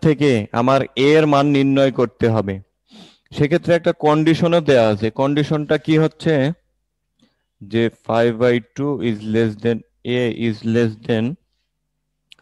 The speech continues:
three five by two, এইটা দেওয়া আছে, ঠিক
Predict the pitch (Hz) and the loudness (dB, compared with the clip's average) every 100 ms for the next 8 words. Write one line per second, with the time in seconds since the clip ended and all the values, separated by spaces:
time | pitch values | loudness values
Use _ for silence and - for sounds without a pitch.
0 | _ _ _ _ _ _ _ _ _ _ | _ _ _ _ _ _ _ _ _ _
1 | _ _ _ _ _ _ _ - 131 135 | _ _ _ _ _ _ _ -4 -2 -2
2 | - 117 110 104 107 104 - 101 107 _ | -2 0 0 0 -2 -4 -8 -16 -16 _
3 | _ _ _ _ - 123 131 127 110 101 | _ _ _ _ -6 -4 0 0 0 -4
4 | 101 104 110 - _ _ _ _ - 185 | -6 -14 -20 -20 _ _ _ _ -10 -6
5 | 156 127 107 _ _ _ _ _ _ _ | -6 -6 -8 _ _ _ _ _ _ _
6 | - | -4